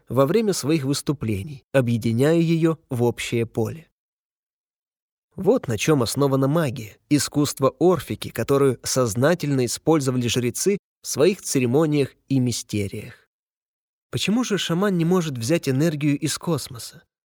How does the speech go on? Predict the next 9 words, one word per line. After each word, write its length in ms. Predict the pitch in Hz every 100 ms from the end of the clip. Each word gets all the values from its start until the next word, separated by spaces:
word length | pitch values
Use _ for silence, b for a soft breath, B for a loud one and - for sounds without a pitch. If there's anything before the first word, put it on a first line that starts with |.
| _ _ -
Неужели 640 | 127 117 127 147 147 - -
и 60 |
я 200 | 123 175
должен 420 | 170 151 127 123
брать 280 | 110 147 165
ее 120 | 143
от 180 | 139 131
своих 340 | - 120 131 135
родственников? 680 | 143 - 107 107 - -